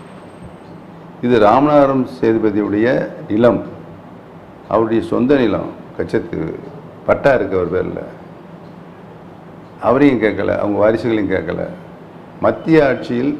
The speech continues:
இருக்கின்ற லோக்சபா, லா-, ராஜ்யசபா ரெண்டு சபையிலையும் தீர்மானம் நிறைவேற்றப்பட வேண்டும், அதையும் கேட்கல. எல்லாத்தையும் மறைச்சிட்டாங்க. அதுதான் நம்ம பாரத பிரதமர்கள் Twitter-ல பதிவு செய்திருக்காரு. "ஆவணங்களை மறைத்துதான் கச்சத்தீவு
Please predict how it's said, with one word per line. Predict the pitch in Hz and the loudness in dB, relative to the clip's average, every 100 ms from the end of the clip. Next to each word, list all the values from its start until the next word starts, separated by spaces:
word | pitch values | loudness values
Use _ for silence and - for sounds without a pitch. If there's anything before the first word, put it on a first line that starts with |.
| 104 | -8
இருக்கின்ற | 110 107 104 98 113 - - - - - - - - - - - - - - - - - - - | -8 -6 -6 -4 -4 -6 -10 -18 -20 -20 -20 -20 -20 -20 -20 -20 -20 -20 -20 -20 -20 -20 -18 0
லோக்சபா, | 135 147 - 127 117 139 101 | 2 2 2 2 4 2 2
லா-, | 110 117 98 | 2 0 0
ராஜ்யசபா | 110 117 110 - 101 | 0 0 -4 -4 0
ரெண்டு | 113 123 | 0 0
சபையிலையும் | 120 117 131 127 | 0 0 -2 -2
தீர்மானம் | 131 131 113 | 0 0 0
நிறைவேற்றப்பட | 95 95 92 80 80 | -2 -4 -6 -8 -8
வேண்டும், | 80 82 - - - | -8 -10 -14 -14 -8
அதையும் | 90 117 135 | -4 -2 -2
கேட்கல. | 101 95 95 90 - - - - - - - - | -4 -6 -6 -6 -8 -18 -20 -20 -20 -20 -20 -2
எல்லாத்தையும் | 110 113 110 | 0 2 0
மறைச்சிட்டாங்க. | 98 104 - 92 | -2 -4 -6 -6
அதுதான் | 87 110 147 | -2 -2 0
நம்ம | 160 135 120 104 117 117 123 | 0 0 0 0 0 0 -2
பாரத | 104 110 117 | 0 0 0
பிரதமர்கள் | 110 104 101 95 98 92 92 - - - - | -2 -6 -4 -2 -2 -4 -8 -16 -20 -10 -4
Twitter-ல | 107 131 117 | 0 2 2
பதிவு | 107 120 | 0 0
செய்திருக்காரு. | 120 98 90 95 98 107 90 - - - - - - - - - - | -2 -4 -4 -2 -2 -4 -8 -14 -20 -20 -20 -20 -20 -20 -20 -20 -6
"ஆவணங்களை | 85 117 147 147 139 131 139 | 0 2 4 4 4 2 2
மறைத்துதான் | 131 107 120 131 123 117 123 131 - | 4 2 2 0 0 2 2 0 -4
கச்சத்தீவு | 98 - 120 - 110 | -4 -2 -4 -4 -2